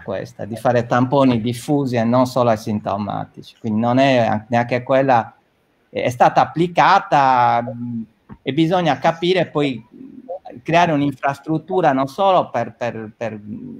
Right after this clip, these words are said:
ripeto, eh, sono valutazioni che si faranno nel lungo termine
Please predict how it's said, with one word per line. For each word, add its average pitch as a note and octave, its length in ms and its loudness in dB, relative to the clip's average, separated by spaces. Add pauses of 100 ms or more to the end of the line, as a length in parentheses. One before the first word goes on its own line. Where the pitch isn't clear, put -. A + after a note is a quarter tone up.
(380)
ripeto, D3+ 500 0
eh, - 460 -4
sono A3 260 2
valutazioni F3+ 580 2
che D3 100 -4
si D3+ 120 -10
faranno D#3+ 400 0
nel C#3 160 -2
lungo C3 420 0
termine A2+ 680 -6